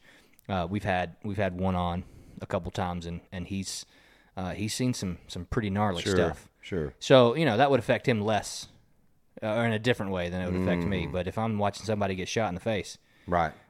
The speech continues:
Speaker 1: uh,
Speaker 2: Yeah.
Speaker 1: like, uh, William Travis is depicted to have been shot in the face,
Speaker 2: Mm.
Speaker 1: like, right in the forehead.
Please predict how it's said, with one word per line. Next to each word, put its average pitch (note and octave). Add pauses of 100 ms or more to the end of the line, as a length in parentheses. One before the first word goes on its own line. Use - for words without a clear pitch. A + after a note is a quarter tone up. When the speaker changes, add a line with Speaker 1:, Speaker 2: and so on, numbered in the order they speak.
Speaker 1:
uh, G2
Speaker 2:
Yeah. F#2 (280)
Speaker 1:
like, F#2+
uh, F#2+ (640)
William A#2
Travis B2
is F#2
depicted G2+
to G2
have F2
been F2+
shot G#2
in F2
the F2
face, F#2 (100)
Speaker 2:
Mm. D2+ (100)
Speaker 1:
like, -
right G#2+
in G#2+
the G2+
forehead. F#2